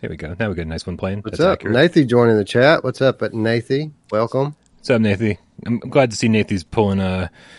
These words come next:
Speaker 1: pulling his weight over there on Twitter, keeping the conversation about P S V R two, uh, happening every single day, putting up questions about, uh, price and everything else. Uh, it's always nice. It's always nice because, uh, a lot of people covering all sorts of different headsets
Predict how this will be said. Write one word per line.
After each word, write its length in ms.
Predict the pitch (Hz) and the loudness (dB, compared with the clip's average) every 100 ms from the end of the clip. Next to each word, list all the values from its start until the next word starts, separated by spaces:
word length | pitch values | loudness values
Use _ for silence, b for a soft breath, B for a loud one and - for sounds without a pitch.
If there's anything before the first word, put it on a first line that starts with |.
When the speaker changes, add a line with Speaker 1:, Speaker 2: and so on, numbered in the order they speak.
| b - | b -2
Speaker 1:
pulling 200 | 123 104 | 2 2
his 100 | 95 | 2
weight 160 | 101 98 | 2 2
over 120 | 90 | 0
there 180 | 98 92 | 0 0
on 140 | 90 | -2
Twitter, 400 | - 101 90 82 - - | -2 -2 -2 -6 -12 -12
keeping 220 | - 95 | -8 -6
the 60 | |
conversation 480 | 90 92 87 98 95 | -6 -6 -2 -2 -2
about 160 | 87 85 | -6 -4
P 100 | 95 | -4
S 100 | - | -2
V 120 | 95 | -4
R 100 | 87 | -4
two, 460 | - 101 92 92 95 | -2 0 0 -2 -4
uh, 200 | 90 90 | -8 -6
happening 320 | 98 90 92 | -6 -6 -8
every 160 | 92 92 | -8 -6
single 260 | 98 87 | -6 -6
day, 240 | 85 95 95 | -4 -4 -4
putting 260 | - 98 | -6 -6
up 180 | 92 - B B B B | -8 -10 B B B B
questions 360 | - 110 101 90 | -2 -2 -2 -4
about, 240 | 92 90 - - - _ | -4 -6 -8 -20 -20 _
uh, 140 | 98 - | -6 -6
price 400 | - 104 95 - | -6 -6 -6 -4
and 200 | 87 92 | -6 -6
everything 340 | 92 95 95 | -6 -6 -4
else. 360 | 95 95 - - B - | -4 -4 -8 -14 B -16
Uh, 380 | 87 90 90 90 - _ | -10 -8 -8 -10 -14 _
it's 100 | 120 | -2
always 180 | 104 92 | 0 -2
nice. 360 | 82 - - _ _ _ _ _ | -4 -6 -10 _ _ _ _ _
It's 80 | - | -6
always 200 | 98 87 | -4 -4
nice 200 | 85 76 | -8 -10
because, 420 | - 85 80 78 b b b b - | -10 -10 -8 -10 b b b b -10
uh, 100 | 82 | -4
a 60 | |
lot 140 | 101 120 | 0 2
of 60 | |
people 180 | 127 104 | 2 0
covering 320 | 113 101 98 | 0 0 -2
all 160 | - 90 | -4 -8
sorts 220 | 90 87 | -8 -8
of 20 | |
different 220 | 92 - 92 | -10 -8 -8
headsets 320 | - 90 | -8 -8